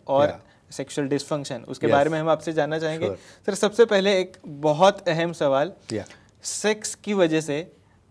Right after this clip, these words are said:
Speaker 1: हम
Speaker 2: हम्म।
Speaker 1: कोरोना रोक सकते हैं क्या?
Speaker 2: यस, यहाँ पे सूरज जी, हमारे पूरे दर्शक यहाँ पे बैठे हैं, ये कोरोना पैंडेमिक के सिचुएशन में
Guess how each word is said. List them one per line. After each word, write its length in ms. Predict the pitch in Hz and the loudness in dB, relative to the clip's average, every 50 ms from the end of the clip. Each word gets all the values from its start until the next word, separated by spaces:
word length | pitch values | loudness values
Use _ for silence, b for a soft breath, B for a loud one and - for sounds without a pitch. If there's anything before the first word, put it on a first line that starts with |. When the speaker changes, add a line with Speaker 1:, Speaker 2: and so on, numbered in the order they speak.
| _ _ - | _ _ -8
Speaker 1:
हम 120 | 156 165 | -6 -6
Speaker 2:
हम्म। 80 | 180 180 | -6 -8
Speaker 1:
कोरोना 720 | - - - 160 151 156 165 170 170 175 180 190 - - - | -6 -2 0 2 2 2 2 0 0 -2 -4 -4 -6 -10 -12
रोक 380 | 135 135 139 151 170 180 180 - | -8 -4 -2 0 0 -2 -2 -6
सकते 340 | - 143 - - - - | -8 -8 -8 -10 -8 -6
हैं 140 | 123 117 113 | -6 -6 -6
क्या? 200 | - - 104 - - _ - | -8 -12 -14 -14 -16 _ -10
Speaker 2:
यस, 420 | 98 98 95 98 - - - - - _ b b b b b b b b b b b b b _ _ _ - | -10 -10 -10 -10 -14 -20 -20 -20 -20 _ b b b b b b b b b b b b b _ _ _ -8
यहाँ 220 | 117 113 120 123 | -6 -4 -4 -4
पे 100 | 123 127 | -4 -6
सूरज 240 | 117 - - 120 113 | -6 -6 -6 -6 -6
जी, 140 | 113 117 117 | -4 -4 -6
हमारे 300 | 113 113 113 117 120 117 | -4 -4 -4 -4 -4 -4
पूरे 460 | 117 - - - 120 123 131 131 123 | -6 -10 -10 -4 -2 0 2 2 2
दर्शक 420 | 107 101 110 104 - - - 104 - - - _ _ _ _ _ _ _ _ _ _ _ _ _ - | 2 0 -2 -4 -2 -4 -6 -6 -6 -10 -18 _ _ _ _ _ _ _ _ _ _ _ _ _ -6
यहाँ 200 | 120 110 104 107 | -4 -4 -4 -6
पे 100 | 101 113 | -8 -6
बैठे 300 | 101 104 107 104 - 127 | -2 -2 -2 -2 -2 -4
हैं, 120 | 123 120 113 | -2 -2 -2
ये 200 | 110 107 104 98 | -2 -2 -4 -6
कोरोना 380 | - - - 107 107 110 107 | -4 -4 -2 0 0 0 -2
पैंडेमिक 480 | 107 - 107 101 101 101 107 104 104 101 | 0 -2 -2 0 0 0 -2 -2 -4 -6
के 100 | - 101 | -6 -6
सिचुएशन 480 | 98 - 101 - 113 101 98 - - | -6 -6 -6 -4 -4 -4 -4 -6 -8
में 160 | 95 92 87 | -8 -8 -10